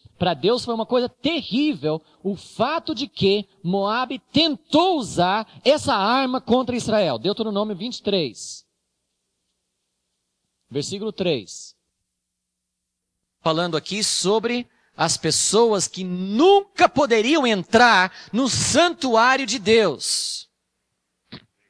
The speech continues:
Vinte e três, três. "Nenhum amonita, nem moabita entrará na congregação do Senhor,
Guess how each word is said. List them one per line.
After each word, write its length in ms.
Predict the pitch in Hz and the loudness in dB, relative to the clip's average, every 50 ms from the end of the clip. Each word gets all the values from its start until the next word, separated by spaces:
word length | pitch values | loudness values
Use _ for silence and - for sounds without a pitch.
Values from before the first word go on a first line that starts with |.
| _ _ _ _ _ _ _ _ _ _ _ _ _ _ _ _ _ _ _ - | _ _ _ _ _ _ _ _ _ _ _ _ _ _ _ _ _ _ _ -12
Vinte 300 | 120 127 190 254 226 226 | -4 -4 -2 -2 -2 -4
e 60 | 214 | -6
três, 420 | - 214 208 233 247 262 - - | -2 0 2 2 2 2 0 -2
três. 680 | - - 233 233 220 180 127 110 - - - - - _ _ _ _ _ _ _ _ - | -2 2 2 4 4 2 0 -2 -4 -4 -4 -6 -6 _ _ _ _ _ _ _ _ -8
"Nenhum 640 | 151 185 220 262 269 262 262 277 320 349 349 277 - - | -4 0 2 2 4 2 2 0 0 0 0 -2 -2 2
amonita, 840 | 269 311 339 339 294 285 262 240 247 277 302 285 - - - 175 139 | 4 4 4 4 2 0 0 0 0 0 0 0 -2 -2 -2 0 0
nem 580 | 147 160 180 202 233 254 285 320 349 330 302 _ _ _ _ _ - | -2 -4 -2 0 2 2 4 2 2 0 -6 _ _ _ _ _ -6
moabita 1400 | 160 185 196 208 214 233 302 349 370 370 330 277 185 156 262 311 320 - - - 202 156 120 101 90 98 110 _ _ _ _ _ _ _ _ _ _ _ _ - | -4 -2 0 2 2 4 6 6 6 6 4 2 2 2 4 4 4 2 2 2 2 2 2 2 -4 -8 -12 _ _ _ _ _ _ _ _ _ _ _ _ 0
entrará 760 | 196 247 269 247 - 220 208 196 180 185 202 226 254 285 285 | 2 2 2 2 4 4 4 6 6 6 6 6 6 4 2
na 120 | 247 226 | 0 0
congregação 920 | - - 254 277 240 247 254 240 233 208 - - - 233 254 302 339 339 | 0 2 2 2 2 2 4 4 4 2 2 0 2 4 4 4 4 2
do 140 | 262 294 262 | 0 -2 -2
Senhor, 540 | - - 208 180 156 151 160 185 220 240 | -2 -2 -2 -2 0 0 2 2 2 0